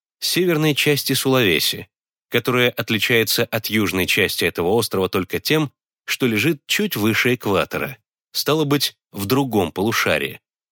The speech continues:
Так вот, прогуливаясь как-то по пестрящему диковинным разнообразием рынку приморского городка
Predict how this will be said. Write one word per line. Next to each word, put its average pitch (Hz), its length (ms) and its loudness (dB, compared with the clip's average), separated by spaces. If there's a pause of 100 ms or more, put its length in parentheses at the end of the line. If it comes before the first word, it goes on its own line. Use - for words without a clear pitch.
(380)
Так - 200 -2
вот, - 300 -4 (420)
прогуливаясь 170 540 2
как-то 135 560 0
по 113 100 -4
пестрящему 117 720 0
диковинным 104 500 0
разнообразием 95 680 2
рынку 95 440 0
приморского 95 560 -2
городка 90 600 0